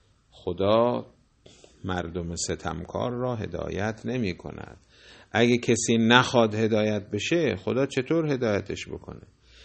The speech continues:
اینها باید به رسول الله صلی الله علیه و آله میگفتن که آقا هر چی شما بفرمایید، شما به وحی دسترسی دارید، به شما وحی می‌شه،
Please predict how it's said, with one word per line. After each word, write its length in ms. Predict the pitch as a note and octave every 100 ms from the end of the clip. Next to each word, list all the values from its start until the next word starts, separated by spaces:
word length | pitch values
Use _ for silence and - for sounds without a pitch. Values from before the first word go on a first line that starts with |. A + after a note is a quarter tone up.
| - -
اینها 340 | B2+ C3+ D#3+
باید 400 | D3 C#3+ D3 C#3+ - - _ _ _ _ - -
به 80 | A#2
رسول 400 | A#2+ A#2 - A2+
الله 240 | A2 A#2+ C3
صلی 260 | B2 A2
الله 360 | G#2+ G#2 G2 G2+
علیه 400 | F#2+ F#2+ F#2+ G2
و 60 |
آله 380 | F2+ F2 F#2+ C3
میگفتن 600 | B2+ F#2+ A#2 B2+ C3 C3+
که 420 | B2 C#3 C#3 C3+ - _ _ _ -
آقا 180 | A#2 D3+
هر 180 | C#3
چی 180 | D3 -
شما 280 | - C#3+ D3
بفرمایید، 640 | C3+ B2+ B2 A#2+ A2+ A#2 A#2+ _ _ _ _ _
شما 360 | - - B2 C#3+
به 160 | D3+ C#3
وحی 380 | C3 C3 B2
دسترسی 640 | A#2 A#2 G#2+ - G#2+ F#2+ G#2+
دارید، 400 | G#2+ G2 F#2 G2
به 80 | G#2
شما 400 | - A#2 B2 C#3+
وحی 400 | C3+ B2 A#2+ A2+
می‌شه، 380 | G#2+ G2 G2+